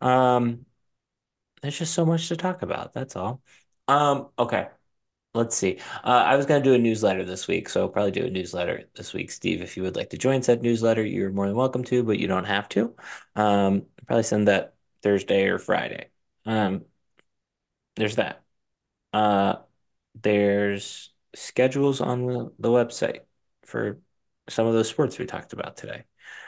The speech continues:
Uh, so that's good. Um, let's see. What else? We've got a website, which Steve wrote something for last week. Um, it was kind of the five T's of Penn State basketball. Um,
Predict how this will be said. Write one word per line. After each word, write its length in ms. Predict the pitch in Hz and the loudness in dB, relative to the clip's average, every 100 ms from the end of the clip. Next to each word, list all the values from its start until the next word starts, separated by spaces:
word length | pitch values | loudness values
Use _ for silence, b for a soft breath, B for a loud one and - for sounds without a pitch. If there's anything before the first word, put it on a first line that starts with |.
| B B - | B B -10
Uh, 200 | - 90 | -8 -2
so 160 | - | 2
that's 260 | 107 120 - | 4 2 0
good. 260 | - - - B B B B | -10 -12 -18 B B B B
Um, 800 | 113 123 127 123 127 123 120 117 _ _ _ _ _ _ | 2 4 4 4 2 0 -4 -6 _ _ _ _ _ _
let's 240 | 120 120 | -2 0
see. 280 | - 90 - - | -2 -2 -4 0
What 160 | 120 104 | 2 4
else? 220 | - - | 0 -6
We've 380 | 110 117 117 113 | 2 6 6 6
got 320 | 120 113 - _ _ _ | 6 6 2 _ _ _
a 100 | - | -2
website, 520 | 107 92 - 98 - - | 0 0 0 -2 -2 -6
which 200 | 104 - | -6 -6
Steve 360 | - 120 127 113 | -4 0 2 4
wrote 180 | 101 | 2
something 300 | - 104 101 98 | 2 -4 -4 -4
for 220 | 107 101 | 0 2
last 320 | 98 98 - | 2 0 -2
week. 280 | 104 - - - | -6 -6 -16 -8
Um, 440 | 101 101 104 123 _ _ | -6 -6 -8 -12 _ _
it 120 | - - | -18 -12
was 300 | 104 - - | -12 -14 -12
kind 180 | - 101 | -4 -2
of 100 | 95 | -2
the 120 | 98 | -6
five 400 | - 113 113 110 | 0 2 2 0
T's 320 | - 113 113 | -4 -2 -2
of 80 | 101 | -2
Penn 160 | 110 107 | -4 -2
State 240 | 110 110 | 0 2
basketball. 680 | 107 107 - 113 123 147 - B B - | 2 0 -2 -2 -2 -2 -8 B B -4
Um, 440 | 107 104 107 104 | 2 4 2 0